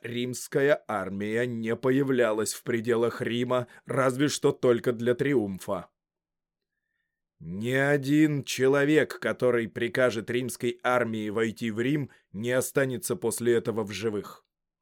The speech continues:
сказал Сатурнин, презрительно глядя на бедного недотепу. «Как только он возьмет власть,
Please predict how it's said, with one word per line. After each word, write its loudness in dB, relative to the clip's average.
сказал -6
Сатурнин, -6
презрительно -4
глядя -2
на -4
бедного -6
недотепу. -10
«Как -4
только 4
он 4
возьмет 2
власть, -2